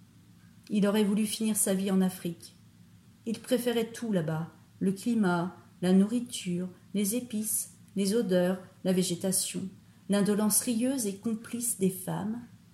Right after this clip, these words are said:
mais à cause de cette fichue maladie, le médecin lui avait ordonné de repartir en métropole. La C F A, la Compagnie forestière,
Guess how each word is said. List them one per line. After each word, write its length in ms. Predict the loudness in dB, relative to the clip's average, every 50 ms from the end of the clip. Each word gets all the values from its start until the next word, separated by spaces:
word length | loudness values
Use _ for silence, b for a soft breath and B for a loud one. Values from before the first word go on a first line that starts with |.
| -20 -14 -6 -2
mais 160 | 0 2 2
à 60 | 0
cause 320 | -2 -2 -2 -2 -2 -2
de 60 | 0 0
cette 220 | 0 0 -2 -4
fichue 380 | -6 -6 -6 -4 -4 -4 -2 -2
maladie, 540 | -2 0 0 0 -2 -2 -2 -4 -4 -6 B B B B B B B -2
le 120 | 0 2
médecin 400 | 2 2 2 0 0 0 0 0
lui 160 | 2 2 2 2
avait 260 | 2 2 0 0 -2 -2
ordonné 480 | -2 -2 0 2 4 4 4 4 2
de 80 | 0 -2
repartir 580 | -2 -2 -2 -4 -6 -6 -6 -6 -6 -2 0
en 40 | 0
métropole. 720 | 0 0 0 -4 -8 -14 -14 -10 -8 -6 -6 -6 -6 -10 -12 -16 -18 -20 -20 -20 -20 -20 -20 -20 -20 -20 -20 -20 -20 -20 -20 -20 -20 -20 -20 -20 -20 -20 -20 -20 -20 -20 -20 -20 -20 -20 -12 -4 -2
La 140 | 0 0
C 300 | 0 0 0 2 2 2
F 160 | 0 0 0 0
A, 300 | 0 0 0 -4 B B B B B B -6
la 100 | -4 -4
Compagnie 440 | -2 -2 -2 0 2 2 4 4 2
forestière, 540 | 2 2 2 2 2 2 0 0 0 0